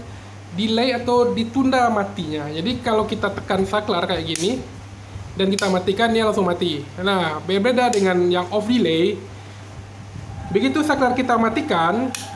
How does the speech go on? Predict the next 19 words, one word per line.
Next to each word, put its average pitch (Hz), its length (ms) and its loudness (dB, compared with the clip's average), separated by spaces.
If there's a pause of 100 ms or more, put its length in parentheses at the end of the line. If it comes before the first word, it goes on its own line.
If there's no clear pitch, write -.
(300)
si 226 80 2
lampu 220 520 4
dan 208 200 4 (1000)
kipas 208 320 -4
angin 202 180 4
ini 226 80 2
tidak 190 300 -2
akan 180 80 2
mati. 175 420 -2
Jadi 160 160 -2
dia 202 160 4
akan 185 300 2
tetap 196 240 -2
menyala 202 480 4
selama 196 340 2
beberapa 180 840 2
detik 175 340 -4
atau 196 160 2
beberapa, 180 300 2